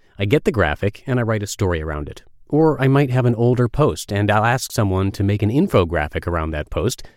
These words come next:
and then I'll write a new story around old material that has been put in graphic form. Ten, process is art. First there's the art,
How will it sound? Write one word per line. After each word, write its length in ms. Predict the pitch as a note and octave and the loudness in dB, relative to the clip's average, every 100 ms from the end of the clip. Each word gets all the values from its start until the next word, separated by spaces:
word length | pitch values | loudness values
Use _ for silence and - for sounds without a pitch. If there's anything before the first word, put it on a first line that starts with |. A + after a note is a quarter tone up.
| _ _ _ | _ _ _
and 100 | D3 | 2
then 200 | E3 D#3+ | 4 4
I'll 140 | B2+ C3 | 2 4
write 120 | D3 | 6
a 60 | |
new 200 | C#3 C#3+ | 6 4
story 420 | D3+ - D3 A2+ G2 | 0 0 0 2 2
around 280 | G#2 G#2 G#2+ | 2 0 0
old 240 | A#2+ B2+ | 2 2
material 640 | A2 G#2 D3 C#3+ F2+ A#2+ - | 2 0 2 2 2 0 -2
that 120 | A#2+ | -4
has 80 | B2 | -2
been 140 | A#2+ | -2
put 160 | - B2+ | 0 2
in 100 | B2 | 4
graphic 360 | A#2 D#3+ A2+ | 2 2 0
form. 300 | - E2+ B2 - _ _ _ _ _ _ _ _ _ - | -2 -4 -4 -12 _ _ _ _ _ _ _ _ _ -4
Ten, 340 | - C#3+ D2+ - _ | 0 2 0 -8 _
process 520 | - E3+ F#3 E3 D#3 - | -2 0 2 0 0 -4
is 160 | - A#2+ | -4 -2
art. 380 | G#2 D#2+ - - _ _ _ _ _ _ _ _ | 0 -2 -6 -20 _ _ _ _ _ _ _ _
First 380 | - C4 - | -4 -2 0
there's 200 | D#3+ C#3+ | 0 2
the 140 | G#2+ F#2+ | 2 0
art, 240 | C#2 - | -2 -8